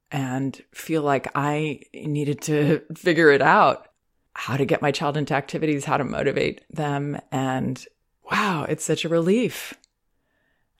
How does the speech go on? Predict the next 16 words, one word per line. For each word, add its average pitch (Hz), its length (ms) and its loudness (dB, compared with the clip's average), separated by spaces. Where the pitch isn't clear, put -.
And 147 160 -4
that 151 420 2
is 147 360 0
really 139 500 2
the 127 220 -8
core 165 600 4
of 131 400 -2
Magda 123 380 -4
Gerber's 120 300 -4
approach. 175 560 -4
That's 147 260 -2
Magda's 147 420 -2
first - 560 -4
principle, - 680 -6
basic 143 440 0
trust - 680 -2